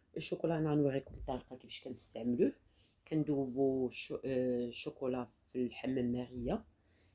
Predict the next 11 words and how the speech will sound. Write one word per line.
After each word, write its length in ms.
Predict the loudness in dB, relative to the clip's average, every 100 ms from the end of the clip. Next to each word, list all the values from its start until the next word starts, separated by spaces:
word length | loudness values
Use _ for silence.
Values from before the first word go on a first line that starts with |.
| _
كن-، 280 | 2 4 4 4
ملي 160 | 4
كنزلو 480 | 4 2 0 -2 -4
كنخليوه 580 | 0 0 2 0 4 4
يبردي 500 | 4 0 -4 -4 -2
واحد 200 | -2 -4
شويه، 380 | -6 0 -2 2
كنزيد 460 | 0 2 0 2
نضيفو 280 | 2 2 0
عليه 560 | -2 0 2 4 4 2
دانيت. 560 | 2 4 4 2 -2